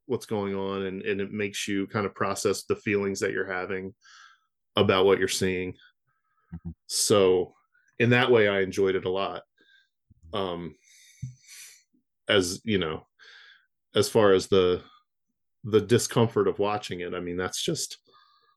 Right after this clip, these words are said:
Speaker 1: that's just what it is.
Speaker 2: And, and your read on it, I think, is the common read, I would say, um,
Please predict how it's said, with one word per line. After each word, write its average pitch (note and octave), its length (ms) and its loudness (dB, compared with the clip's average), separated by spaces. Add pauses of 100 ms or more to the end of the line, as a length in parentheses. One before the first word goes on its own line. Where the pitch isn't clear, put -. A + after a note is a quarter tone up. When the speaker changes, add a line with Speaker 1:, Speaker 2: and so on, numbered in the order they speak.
Speaker 1:
that's - 140 -2
just - 180 -4
what F2+ 120 2
it F2+ 100 2
is. F#2+ 360 -2 (2250)
Speaker 2:
And, D#3 180 6
and D#3 180 6
your E3 200 8
read G#2+ 320 6
on G2+ 180 6
it, F2 140 2
I E2 100 2
think, E2+ 200 -2
is D#2 120 -6
the - 80 -10
common F2+ 420 2
read, C2+ 400 -12 (120)
I F2+ 100 2
would D#2+ 220 0
say, C#2+ 340 -6 (220)
um, E2+ 800 2